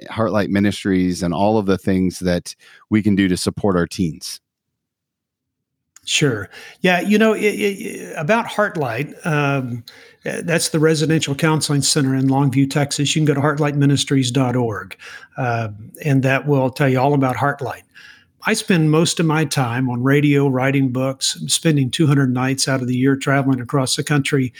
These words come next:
Speaker 2: helping people not ever have to send their child to come live with us.
Speaker 1: Mm-hmm.
Speaker 2: And, uh,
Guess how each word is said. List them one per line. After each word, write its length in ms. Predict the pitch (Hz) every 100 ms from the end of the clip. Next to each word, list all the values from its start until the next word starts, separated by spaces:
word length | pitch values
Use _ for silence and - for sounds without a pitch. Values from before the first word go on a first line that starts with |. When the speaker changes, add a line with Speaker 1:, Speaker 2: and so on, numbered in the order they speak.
| - - -
Speaker 2:
helping 400 | - 170 170 156
people 480 | 143 170 160 151 131 160
not 280 | 151 151 -
ever 320 | 165 165 175
have 240 | 139 151 -
to 80 | 147
send 300 | - 160 139
their 140 | 131
child 380 | - 147 143 127
to 60 |
come 260 | 127 139 123
live 220 | 147 170
with 180 | 147 123
us. 400 | 101 107 - - - - - - -
Speaker 1:
Mm-hmm. 60 |
Speaker 2:
And, 440 | 160 139 135 135 127
uh, 340 | 120 113 113